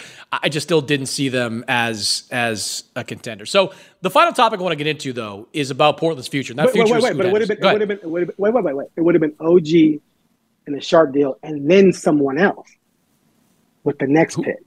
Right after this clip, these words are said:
Speaker 2: So it wasn't just O J. It would have been some, but that
Speaker 1: Right.
Speaker 2: was
Speaker 1: If
Speaker 2: a
Speaker 1: they,
Speaker 2: mistake.
Speaker 1: if
Speaker 2: That,
Speaker 1: they
Speaker 2: that
Speaker 1: got,
Speaker 2: was
Speaker 1: what
Speaker 2: the
Speaker 1: were they,
Speaker 2: plan.
Speaker 1: what were they penciled in for? Like, fifth or sixth? What was their, their draft slot
Speaker 2: Fifth.
Speaker 1: if they didn't move up to fifth? Yeah. So,
Speaker 2: Fifth.
Speaker 1: and that would have been easier to trade. You,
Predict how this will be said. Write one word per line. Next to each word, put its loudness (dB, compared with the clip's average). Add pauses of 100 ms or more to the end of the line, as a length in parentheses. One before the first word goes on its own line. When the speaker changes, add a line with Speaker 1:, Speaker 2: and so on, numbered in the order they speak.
(340)
Speaker 2:
So -6
it -4
wasn't 6
just 6
O 8
J. 2
It 0
would 0
have 0
been 0
some, -12 (280)
but -6
that -2
Speaker 1:
Right. -2
Speaker 2:
was -2
Speaker 1:
If 0
Speaker 2:
a -12
Speaker 1:
they, 2
Speaker 2:
mistake. -2
Speaker 1:
if 0
Speaker 2:
That, -10
Speaker 1:
they 2
Speaker 2:
that -4
Speaker 1:
got, 4
Speaker 2:
was -12
Speaker 1:
what 0
Speaker 2:
the 0
Speaker 1:
were 0
they, 2
Speaker 2:
plan. -6
Speaker 1:
what 0
were -4
they 4
penciled -2
in -2
for? -8
Like, -12
fifth -2
or 0
sixth? 0
What 2
was 0
their, 2
their -4
draft -4
slot -2
Speaker 2:
Fifth. 4
Speaker 1:
if -12
they -2
didn't -2
move -4
up -4
to -8
fifth? -8
Yeah. -8
So, -2
Speaker 2:
Fifth. -14
Speaker 1:
and 2
that 4
would 2
have -2
been -2
easier -2
to 0
trade. -10
You, -4